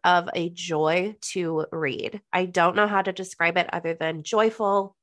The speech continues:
I have never read any Ellen Hilderbrand before,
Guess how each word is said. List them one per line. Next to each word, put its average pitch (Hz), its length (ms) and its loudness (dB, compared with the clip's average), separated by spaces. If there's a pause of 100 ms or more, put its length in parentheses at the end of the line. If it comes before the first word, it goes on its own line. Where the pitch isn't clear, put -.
(520)
I 185 220 4
have 233 180 -2
never 170 720 0
read 156 240 -4
any 185 280 -8
Ellen 165 300 -8
Hilderbrand 214 540 -10
before, 220 640 -8